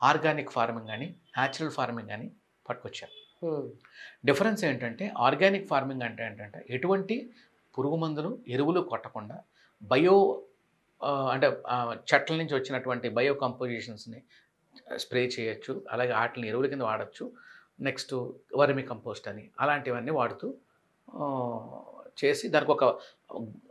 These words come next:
Speaker 1: Government of India గైడ్‌లైన్స్ కూడా ఇచ్చింది. ఏమేమైతే మనం వాడితే అది ఆర్గానిక్ ఫార్మింగ్ అంటారు, దానికి సర్టిఫికేషన్ ప్రాసెస్ ఏంటి అనేది ఒక గైడ్‌లైన్స్ కూడా ఇచ్చింది మన Government of India.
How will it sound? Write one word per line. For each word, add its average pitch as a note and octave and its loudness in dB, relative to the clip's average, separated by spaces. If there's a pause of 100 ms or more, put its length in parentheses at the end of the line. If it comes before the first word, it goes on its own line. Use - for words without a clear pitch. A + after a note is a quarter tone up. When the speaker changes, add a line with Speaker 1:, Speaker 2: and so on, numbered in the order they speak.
(180)
Speaker 1:
Government E3+ 4
of E3 -8
India C#3 -2
గైడ్‌లైన్స్ E3+ 4
కూడా B2 -2
ఇచ్చింది. G#2+ -6
ఏమేమైతే D3+ 4
మనం B2 0
వాడితే A#2+ -2 (240)
అది B2 2
ఆర్గానిక్ B2+ 4
ఫార్మింగ్ A2+ -2
అంటారు, G2 -8
దానికి - -4
సర్టిఫికేషన్ C3 -4
ప్రాసెస్ - -10
ఏంటి G2 -18 (260)
అనేది G3+ 2
ఒక D3 4
గైడ్‌లైన్స్ C3 4
కూడా D#3+ -4
ఇచ్చింది D3+ -6 (200)
మన G#2+ -8
Government G2+ -6
of G2+ -16
India. C3+ -18